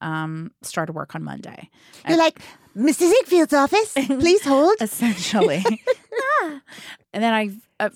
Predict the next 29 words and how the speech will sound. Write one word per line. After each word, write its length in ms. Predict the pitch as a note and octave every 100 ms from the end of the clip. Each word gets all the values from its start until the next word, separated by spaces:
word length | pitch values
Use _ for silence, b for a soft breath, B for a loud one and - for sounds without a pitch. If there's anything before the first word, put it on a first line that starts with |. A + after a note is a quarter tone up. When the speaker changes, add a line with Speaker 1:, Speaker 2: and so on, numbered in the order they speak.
| -
Speaker 1:
literally 420 | G#3+ A#3+ A#3+ B3
couldn't 220 | A3 G3+
find 220 | F#3+ F#3+
anything. 340 | F#3+ E3+ F3 E3+
And 80 | E3+
so 140 | F#3
one 260 | F#3 F3+ F3+
of 80 |
the 100 | F3+ F3 _ _
other 180 | F3 F3+
people 520 | - F3 E3+ E3 E3 - b b
in 100 | -
the 60 | F3+
apartment, 400 | F3 E3 C#3+ D3
essentially 440 | A3+ A3+ G#3+ A3+ A3
for 140 | -
the 80 | F#3
first 360 | - F3 F3 - _ _
six 360 | - F#3 - F#3+
months, 300 | E3 D#3+ -
I 100 | D#3+
lived 280 | E3 D#3+ E3
in 140 | D#3 -
every 300 | E3+ D#3+ E3
single 360 | D#3+ - D#3 D#3+
bedroom 560 | E3 D3+ - D#3+ E3 -
of 100 | E3
that 180 | E3 D#3+
apartment. 560 | - F3 - F3+ F3+